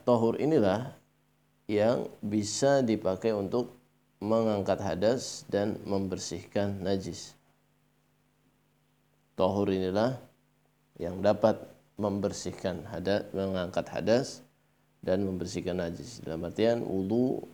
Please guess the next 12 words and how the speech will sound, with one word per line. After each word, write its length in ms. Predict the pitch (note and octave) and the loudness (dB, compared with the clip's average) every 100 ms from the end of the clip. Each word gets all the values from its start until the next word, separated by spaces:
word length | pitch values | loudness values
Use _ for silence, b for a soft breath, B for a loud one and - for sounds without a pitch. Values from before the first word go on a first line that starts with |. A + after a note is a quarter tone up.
| F2+ | -8
mandi 240 | E2 F#2 | -6 -4
janabah 640 | F#2 F2+ F#2+ G#2 A#2+ A#2+ - | -2 -2 0 4 4 2 -8
itu 480 | D#2+ - A2+ C3 - - _ _ _ _ _ _ _ _ - | -10 -8 -4 -4 -4 -10 _ _ _ _ _ _ _ _ -4
hanya 320 | F2+ F2+ G2 F#2+ | -2 0 0 0
bisa 480 | F#2 - A2+ B2 - - _ _ _ _ _ _ | -2 4 4 4 -2 -14 _ _ _ _ _ _
memakai 640 | - G#2+ G2+ F#2 - A#2 - | 0 2 2 0 4 4 4
air 280 | A#2 A2+ - | 4 4 2
ini, 240 | B2+ G#2 F#2 - | 0 -2 -6 -6
kategori 520 | G2 - F#2+ G2+ F#2+ | -4 -2 -2 -2 -2
ini. 220 | E2 E2+ - _ _ _ _ _ _ _ _ _ _ _ _ _ _ - | -4 -10 -16 _ _ _ _ _ _ _ _ _ _ _ _ _ _ -10
Ya. 200 | D#2+ D2 - _ _ _ _ _ _ _ _ _ _ _ _ _ - | -8 -8 -10 _ _ _ _ _ _ _ _ _ _ _ _ _ -2
Contohnya 760 | G2+ G#2 C3 F#3 A#2+ G2 G2+ | 0 0 0 0 4 4 2